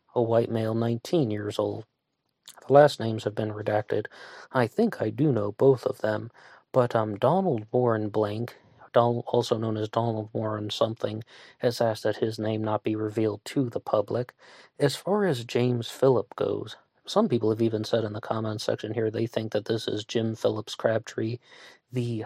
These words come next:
husband of Darlene Ferrin, excuse me, ex-husband of Darlene Ferrin. Darlene Ferrin was first married to Jim Phillips Crabtree, then divorced, and then remarried to Dean Ferrin. But, uh,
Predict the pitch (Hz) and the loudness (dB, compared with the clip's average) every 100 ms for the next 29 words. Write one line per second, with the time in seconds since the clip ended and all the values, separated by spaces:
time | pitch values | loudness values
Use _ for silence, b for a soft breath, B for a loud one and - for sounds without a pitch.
0 | - - 143 120 117 107 110 110 110 107 | -6 4 4 4 0 0 -2 0 2 2
1 | 110 113 110 110 - - - 147 113 104 | -2 -4 -4 -6 -6 -6 0 0 0 -6
2 | - 127 - - 107 104 107 104 - 110 | -2 -2 0 -2 -2 -2 -4 -2 0 0
3 | 110 110 107 113 110 107 107 - _ _ | 0 -4 -6 -4 -2 -2 -6 -16 _ _
4 | _ _ - - 147 160 151 117 117 110 | _ _ -20 2 6 6 6 4 0 0
5 | 113 B B B B - 120 - 165 143 | -4 B B B B -6 -6 0 0 0
6 | - 120 113 110 - 113 107 107 117 113 | 0 0 2 -2 -2 0 0 0 0 0
7 | 110 107 104 - - 104 107 - 113 117 | -2 -4 -6 -6 -4 -4 -8 -6 -4 -4
8 | 123 b b - 123 110 110 110 117 113 | -6 b b -2 0 0 -2 0 0 0
9 | - 123 117 117 113 151 135 110 107 110 | -4 -2 0 0 0 0 2 0 -2 -4
10 | - 120 117 - - 185 190 135 107 101 | -6 -6 -6 -10 -6 0 2 2 0 -6
11 | - 104 101 104 101 95 _ _ _ _ | -2 -2 -2 -10 -12 -16 _ _ _ _
12 | _ _ _ - - 120 110 110 | _ _ _ -6 0 2 2 -2